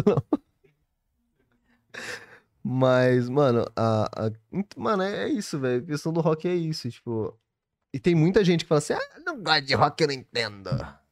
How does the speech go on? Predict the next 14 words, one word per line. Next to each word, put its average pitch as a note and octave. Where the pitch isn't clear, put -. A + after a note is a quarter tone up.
Você A#2
não C#4
precisa E4+
gostar C#3+
desse A2+
rock. -
Eu -
também B3+
não B3
sou E3
muito D3
fã A2+
de A2
gutural. G#2